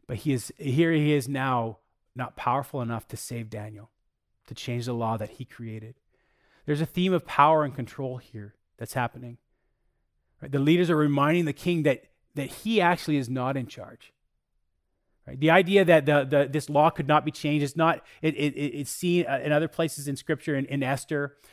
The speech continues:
when there is a law that is made that the king cannot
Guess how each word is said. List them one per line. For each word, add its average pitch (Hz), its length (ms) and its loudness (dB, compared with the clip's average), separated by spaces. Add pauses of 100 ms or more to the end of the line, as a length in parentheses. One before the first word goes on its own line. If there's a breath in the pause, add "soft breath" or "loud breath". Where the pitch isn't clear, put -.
(140 soft breath)
when 143 140 -2
there 139 140 4
is 135 100 -2
a 135 60 0
law 131 260 4
that 123 120 0
is 120 100 -8
made 131 340 -2
that 131 120 -8
the 127 60 -8
king 139 440 -4
cannot 127 520 -4